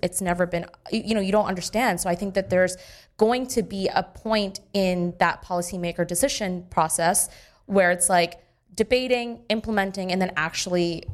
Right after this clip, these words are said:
it happening in Canada. So I don't think it will stop. I just think it might get stalled.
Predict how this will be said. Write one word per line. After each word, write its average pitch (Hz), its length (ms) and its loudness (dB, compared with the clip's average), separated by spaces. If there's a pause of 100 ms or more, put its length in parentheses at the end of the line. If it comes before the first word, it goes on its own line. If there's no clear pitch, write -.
(140)
it 190 280 0
happening 170 460 -6
in 156 120 -8
Canada. 175 400 -8
So - 320 0 (260)
I 240 80 2
don't 285 280 -6
think 254 160 -6
it - 100 -14
will 175 140 -8
stop. 202 680 0
I 185 80 0
just 180 180 -4
think 175 160 -6
it 170 80 -4
might 165 180 -6
get - 180 -6
stalled. - 420 -4